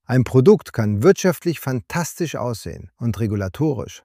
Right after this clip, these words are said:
ein Albtraum sein. Und das erfährst du ungern erst am Zoll. Das richtige Produkt zu finden heißt also nicht, die beste Idee zu haben. Es heißt, die Konsequenzen einer Entscheidung zu verstehen,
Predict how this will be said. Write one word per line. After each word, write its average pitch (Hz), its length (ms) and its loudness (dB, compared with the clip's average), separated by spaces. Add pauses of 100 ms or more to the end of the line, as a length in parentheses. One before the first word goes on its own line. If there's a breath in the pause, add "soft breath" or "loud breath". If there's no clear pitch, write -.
ein 98 220 -10
Albtraum 104 540 -12
sein. - 400 -18
Und 117 200 0
das 175 200 4
erfährst 131 480 0
du 131 60 -2
ungern 113 500 0
erst 98 320 -10
am 90 160 -10
Zoll. - 360 -14 (180)
Das 127 200 2
richtige 196 380 6
Produkt 175 360 4
zu 165 140 2
finden 120 380 0
heißt 127 260 0
also 127 260 0
nicht, 123 440 0
die 120 80 0
beste 117 340 -2
Idee 113 320 -2
zu 95 240 -10
haben. 82 340 -14
Es 139 200 -2
heißt, 190 460 4 (100)
die 151 60 2
Konsequenzen 185 760 4
einer 110 300 -6
Entscheidung 160 520 0
zu 151 140 -2
verstehen, 131 640 0